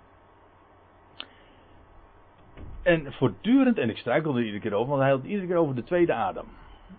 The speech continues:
En ik denk, "Nee, nee, dat staat er niet. Het is de tweede mens, maar de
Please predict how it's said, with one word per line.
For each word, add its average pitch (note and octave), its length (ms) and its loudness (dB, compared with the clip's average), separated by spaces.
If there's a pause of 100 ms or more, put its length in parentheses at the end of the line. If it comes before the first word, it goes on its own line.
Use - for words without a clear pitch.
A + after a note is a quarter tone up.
(480)
En - 120 -14
ik G#2+ 160 -8
denk, G#2 180 -12 (120)
"Nee, G#2+ 240 -2
nee, C#3 240 -2 (160)
dat A2 140 -6
staat C3 280 -4
er A2 60 -6
niet. F#2+ 180 -10 (380)
Het - 100 -20
is C3 120 -2
de - 200 -8
tweede A#3+ 400 6
mens, C4 580 2 (180)
maar A2+ 160 -2
de E2 100 -12